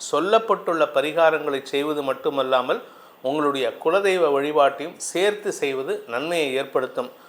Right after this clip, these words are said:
உங்களுடைய தனிப்பட்ட ஜாதகத்துக்கு இந்த ராகு கேது பயிற்சி எப்படி இருக்கு, குரு பயிற்சி எப்படி இருக்கு, அடுத்த ரெண்டு வருஷம் எப்படி இருக்கு அப்படின்னு தெரிஞ்சுக்கணுன்ட்டு விருப்பப்படுறவங்க,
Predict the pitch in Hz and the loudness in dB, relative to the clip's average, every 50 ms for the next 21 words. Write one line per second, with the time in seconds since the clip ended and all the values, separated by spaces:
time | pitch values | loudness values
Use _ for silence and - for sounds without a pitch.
0 | - - - - - - 143 175 190 190 185 180 156 156 151 143 - - - 165 | -20 -20 -20 -14 -2 2 2 4 4 4 0 0 0 0 0 -2 -2 0 2 4
1 | 180 220 254 233 - 247 233 233 - 220 190 160 165 156 170 170 165 156 156 151 | 4 4 4 2 2 0 0 2 2 0 4 4 6 6 6 4 4 2 2 0
2 | - - 185 180 - - 196 185 - 139 135 139 139 131 139 151 170 175 185 180 | -2 -8 -10 -10 -8 -10 -10 -8 -8 -6 0 2 4 6 6 6 6 6 2 -2
3 | - 165 160 156 151 143 147 139 143 139 - - 135 127 127 - 147 139 135 131 | -2 -2 -2 -2 -2 0 2 2 2 0 -2 -4 -4 -4 -2 -2 -2 0 0 0
4 | 127 123 - 135 131 127 120 123 139 156 180 180 - 165 147 - - - 139 127 | -2 -4 -4 -4 -4 -4 -2 -2 -2 -2 0 2 2 2 2 2 0 -4 -4 -4
5 | - - 143 139 131 127 131 - 139 131 - - 123 143 165 170 - 185 147 131 | -4 -4 -2 -2 -2 -2 -4 -4 -4 -4 0 0 0 0 0 0 0 0 2 2
6 | 131 139 151 147 139 139 131 - - 170 131 117 117 - 165 156 143 139 127 127 | 0 0 0 2 2 2 2 0 -2 -2 0 0 -2 -2 -4 -4 -2 -2 -2 -4
7 | - - 143 120 - - - - - - - - - - 120 - - 170 165 175 | -4 -6 -6 -6 -8 -10 -18 -20 -20 -20 -20 -4 2 2 2 4 4 2 2 2
8 | 180 180 175 190 240 - - - 156 151 160 175 180 180 175 - 170 160 170 175 | 2 2 -2 -4 -6 -8 -4 0 0 0 2 0 -4 -4 -4 -2 0 2 2 2
9 | 190 185 190 143 143 143 160 160 170 160 - 147 139 135 135 135 131 127 131 156 | 2 0 -2 0 0 0 -2 -2 -6 -2 2 2 2 2 2 0 0 0 -2 -4
10 | 214 | -6